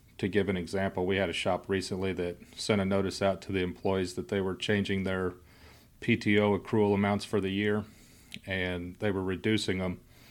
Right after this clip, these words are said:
And to make the, make a long story short, they had put a notice out to, um, part of the facility where,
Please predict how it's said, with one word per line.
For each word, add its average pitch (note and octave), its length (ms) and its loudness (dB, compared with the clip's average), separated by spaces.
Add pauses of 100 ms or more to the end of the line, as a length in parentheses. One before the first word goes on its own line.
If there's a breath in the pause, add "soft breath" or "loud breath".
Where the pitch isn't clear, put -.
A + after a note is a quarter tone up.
(560 soft breath)
And G#2+ 160 2
to A#2+ 60 0
make A#2 300 4
the, F#2 420 2 (1040)
make B2+ 260 0
a G#2+ 40 2
long G#2 240 6
story F#2 300 0
short, G2+ 520 2
they G2+ 80 0
had G2 140 0
put B2 140 4
a G#2 80 6
notice G2 400 2
out F#2+ 380 2
to, F2+ 500 -2 (280 soft breath)
um, F2 460 -4
part G#2 220 2
of F2+ 40 -6
the F2+ 80 -2
facility F#2 540 0
where, F2 400 -2